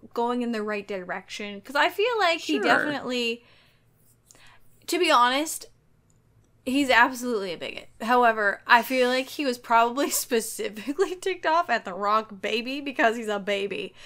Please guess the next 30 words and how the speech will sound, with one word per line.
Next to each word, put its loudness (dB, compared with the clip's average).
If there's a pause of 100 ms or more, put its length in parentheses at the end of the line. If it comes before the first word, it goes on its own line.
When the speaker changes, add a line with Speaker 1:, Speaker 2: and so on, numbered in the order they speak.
(200)
Speaker 1:
that 0
just -2
happened 4
to -2
be -4
ginormous. -8 (400)
<laughs> 0 (760)
And 6
if 2
my 6
babies, -2 (360)
if -8
my 2
baby -2
was -10
ginormous, -4
I'd 4
probably 4
be -2
like, -4
"Ah!" 8 (460)
<laughs> 0 (1300)
Speaker 2:
I -4
gotta 2
say, 0
the, 0 (280)
the -2
rock 0
parents -4
were, -4